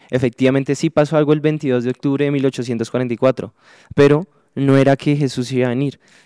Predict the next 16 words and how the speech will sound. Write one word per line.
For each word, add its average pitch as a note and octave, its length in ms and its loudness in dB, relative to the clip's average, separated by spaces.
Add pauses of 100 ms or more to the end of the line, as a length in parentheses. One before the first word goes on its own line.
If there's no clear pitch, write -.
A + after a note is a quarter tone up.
(120)
y B2+ 160 0
era A#2+ 160 0
que C3+ 120 -6
cuando B2+ 400 -4 (120)
leyeron B2 480 0
en C#3 120 0
Apocalipsis, B2+ 640 0
cuando B2+ 200 -6
leyeron A#2+ 340 -6
en C#3 100 -4
Daniel, C3 360 0 (160)
y C#3 80 -6
cuando C3 220 -4
leyeron B2 460 -4
en C3 480 -6
Hebreos, C3+ 560 0